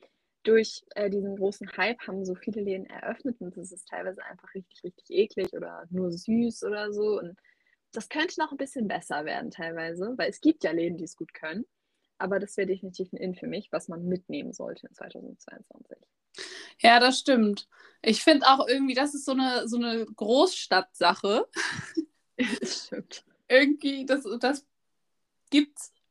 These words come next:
Speaker 2: immer noch, habe ich das Gefühl, viel mehr in Großstädten als jetzt so in kleineren Städten. Und ich find's gut, wenn das immer mehr auch so in kleinere Städte kommt und nicht nur so
Speaker 1: Aber
Speaker 2: eine
Speaker 1: halt auch dann gut und nicht so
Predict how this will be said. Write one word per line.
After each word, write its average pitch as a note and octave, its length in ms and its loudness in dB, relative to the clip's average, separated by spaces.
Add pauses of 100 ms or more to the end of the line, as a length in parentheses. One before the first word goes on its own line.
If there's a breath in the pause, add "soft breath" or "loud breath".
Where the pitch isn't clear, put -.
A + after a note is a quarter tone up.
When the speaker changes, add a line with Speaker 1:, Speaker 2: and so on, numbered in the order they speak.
Speaker 2:
immer D#4 260 6
noch, G3+ 320 -4
habe F#3+ 100 -4
ich - 60 -16
das - 180 -10
Gefühl, F#3 560 2
viel G#3+ 300 2
mehr F#3 160 6
in F#3 80 -2
Großstädten F#3+ 560 0
als F#3 240 0
jetzt - 160 -4
so F3+ 180 0
in G3+ 380 -4 (180)
kleineren G#3+ 460 6
Städten. F#3 320 0
Und G3+ 140 -4
ich - 120 -16 (100)
find's B3+ 360 2
gut, C#4 220 6
wenn G3+ 120 6
das G3 140 0
immer G#3 240 4
mehr G3 300 4
auch G3 100 -2
so G3 100 -4
in F#3+ 80 -4
kleinere G3 400 0
Städte E3+ 340 -6
kommt E3+ 360 -6
und F#3 80 -18
nicht - 160 -12
nur F3 160 -6
so E3+ 120 -4
Speaker 1:
Aber E3 120 0
Speaker 2:
eine E3+ 100 0
Speaker 1:
halt G#3 220 0 (400)
auch G#3+ 160 -4 (320)
dann G3+ 240 -4 (120)
gut B3 380 2
und F#3 140 -4
nicht G3+ 200 -4
so G3 400 0